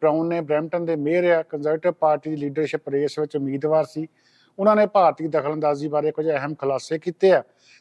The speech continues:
ਤੇ ਨਾਲੇ ਗੱਲਬਾਤ ਕਰਾਂਗੇ, ਅਹ, ਅੰਟਾਰੀਓ ਤੋਂ ਮੈਂਬਰ ਪਾਰਲੀਮੈਂਟ ਚੰਦਰਾ ਆਰਿਆ ਦੀ, ਜਿਹਨੇ ਲੋਕ ਸਭਾ ਵਿੱਚ ਲਿਆਂਦਾ ਗਿਆ ਇੱਕ ਜਿਹੜਾ,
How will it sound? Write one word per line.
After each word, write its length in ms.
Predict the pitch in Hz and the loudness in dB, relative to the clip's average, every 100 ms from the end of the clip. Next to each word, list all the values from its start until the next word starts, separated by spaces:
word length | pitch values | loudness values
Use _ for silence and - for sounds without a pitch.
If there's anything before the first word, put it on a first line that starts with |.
| - | -6
ਤੇ 60 | |
ਨਾਲੇ 320 | 170 170 185 185 | 2 4 4 4
ਗੱਲਬਾਤ 360 | 175 160 165 | 0 -2 -6
ਕਰਾਂਗੇ, 600 | 165 156 165 170 170 170 - _ _ - | -4 -4 -2 0 0 0 -6 _ _ -6
ਅਹ, 40 | 143 | 2
ਅੰਟਾਰੀਓ 600 | 143 151 151 160 185 185 | 2 2 0 0 0 -2
ਤੋਂ 120 | 175 | -2
ਮੈਂਬਰ 300 | 156 143 151 | -4 -4 -4
ਪਾਰਲੀਮੈਂਟ 680 | - 143 147 151 151 147 156 151 151 - | -2 -4 -2 -4 -6 -4 0 2 0 -2
ਚੰਦਰਾ 400 | - 147 147 156 | -4 -2 0 2
ਆਰਿਆ 420 | 160 135 143 165 | 2 2 2 4
ਦੀ, 200 | 175 175 - _ _ _ 139 | 4 0 -4 _ _ _ 2
ਜਿਹਨੇ 480 | 180 196 202 202 - | 2 2 0 -4 -8
ਲੋਕ 280 | 143 147 170 | -6 -4 -4
ਸਭਾ 240 | 185 180 | -2 0
ਵਿੱਚ 160 | 170 170 | -2 -2
ਲਿਆਂਦਾ 380 | 160 143 147 147 | -2 0 0 0
ਗਿਆ 240 | 151 151 | 2 2
ਇੱਕ 160 | 147 151 | 0 -2
ਜਿਹੜਾ, 360 | 156 160 147 | 0 0 0